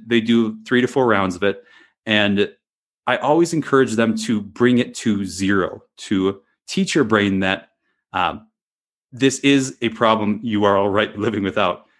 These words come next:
If someone brings it, you know, halfway down, they get relief, but then they're also teaching their brain it's okay to have a little bit of anxiety.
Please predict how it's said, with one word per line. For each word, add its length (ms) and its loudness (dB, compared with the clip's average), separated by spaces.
If 100 -6
someone 320 2
brings 240 2
it, 260 -2
you 60 -4
know, 100 2
halfway 360 0
down, 200 2
they 120 2
get 180 0
relief, 480 0
but 160 0
then 120 2
they're 140 0
also 540 0
teaching 360 -2
their 100 2
brain 300 0
it's 140 -8
okay 440 0
to 340 -4
have 320 -2
a 40 -4
little 400 2
bit 160 0
of 80 -2
anxiety. 540 -6